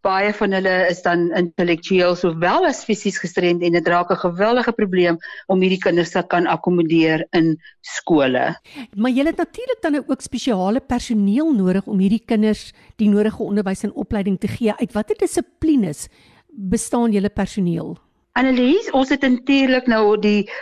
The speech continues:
Speaker 1: gewone, die onderwysers, wat almal eintlik maar spesiale mense moet wees om met hierdie kinders te kan werk. Hierdie onderwysers moet dan ook planne maak om die leerplan vir die kinders toeganklik te maak. Dan het ons 'n groot span terapeute, wat bestaan dan uit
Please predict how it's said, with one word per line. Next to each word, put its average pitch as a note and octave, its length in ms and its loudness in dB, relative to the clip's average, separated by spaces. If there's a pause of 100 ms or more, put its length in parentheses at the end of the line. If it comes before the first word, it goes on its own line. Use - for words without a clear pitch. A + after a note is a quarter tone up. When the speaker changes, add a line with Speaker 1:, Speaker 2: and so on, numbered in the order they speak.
Speaker 1:
gewone, G#3 480 2
die G#3+ 160 2
onderwysers, A#3 760 2
wat A3 180 -2
almal B3 300 2
eintlik G3 240 0
maar F3+ 220 0 (420)
spesiale G3 580 0
mense A3 400 2
moet G3 180 0
wees E3+ 260 2
om F#3+ 80 0
met F#3 80 -2
hierdie F3+ 180 0
kinders F#3 280 0
te G#3 80 -4
kan E3 300 0
werk. F3+ 380 2 (360)
Hierdie A3 240 4
onderwysers A3 640 0
moet G#3+ 140 2
dan F3+ 180 2
ook F#3+ 300 0 (260)
planne C4+ 280 2
maak D#3 380 2
om F3 120 2
die F#3 100 2
leerplan F#3+ 440 2
vir F3+ 100 -2
die F#3+ 80 -2
kinders F3+ 300 0
toeganklik F3+ 600 0
te - 80 0
maak. D3 320 2 (360)
Dan G3+ 180 0
het D4 140 0
ons A#3+ 180 0
'n A#3 40 2
groot A#3 340 0
span G3 420 -2
terapeute, A3 720 -2 (420)
wat F#3+ 160 -2
bestaan G3 340 0
dan F#3+ 140 2
uit F3 180 0